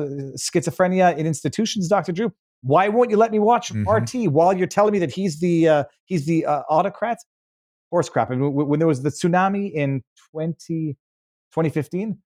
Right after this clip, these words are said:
Speaker 1: R T was the only place you could get a, a, amazing, uh, detailed coverage of the tsunami. That's where I discovered it. Never even associated with state-funded propaganda.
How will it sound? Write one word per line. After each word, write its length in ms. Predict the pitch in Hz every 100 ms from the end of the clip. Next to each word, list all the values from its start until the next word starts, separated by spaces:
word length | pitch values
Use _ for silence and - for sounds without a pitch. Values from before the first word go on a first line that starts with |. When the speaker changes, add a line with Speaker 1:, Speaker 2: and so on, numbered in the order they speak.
| _ _ -
Speaker 1:
R 140 | 185
T 140 | - 196
was 160 | 165
the 80 | 139
only 160 | 160 165
place 260 | 151 135
you 60 | 123
could 160 | 131 113
get 240 | 127 - _ _ _ _ 135
a, 140 | 131
a, 200 | 120 139 -
amazing, 680 | 139 147 151 127 143 139 -
uh, 220 | 120 117
detailed 560 | 98 135 143 135 135 -
coverage 480 | 135 113 113 98 - _ _
of 140 | 110 113
the 60 |
tsunami. 500 | 131 135 123 107 113 - _
That's 140 | 135 -
where 100 | 139
I 40 |
discovered 400 | 101 - 147 107
it. 100 | 107 104
Never 240 | 131 127
even 300 | 131 120 117 - _ 117
associated 500 | - 143 131 113 104
with 120 | 101 -
state-funded 680 | - - 127 113 - 117 107
propaganda. 540 | - 107 101 95 87